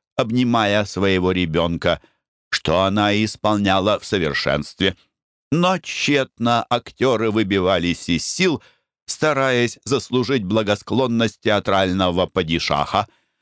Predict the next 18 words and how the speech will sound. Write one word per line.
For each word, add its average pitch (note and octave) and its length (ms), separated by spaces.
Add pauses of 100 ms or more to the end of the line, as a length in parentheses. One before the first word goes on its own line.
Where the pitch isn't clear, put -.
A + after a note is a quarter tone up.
(160)
Даже F3+ 440
Пизарро D3+ 880
ни A2 180
разу A2+ 400
не G#2 120
удостоился G2+ 800
его D#2+ 320
одобрения. D#2 760 (560)
Бингли A2 640
рычал, F2+ 640 (560)
миссис C3 600
Бингли G2+ 640
ревела, D#2+ 640 (640)
а F3 160
импресарио D3+ 800
только A#2 460
понюхивал A2 920
табак F#2+ 580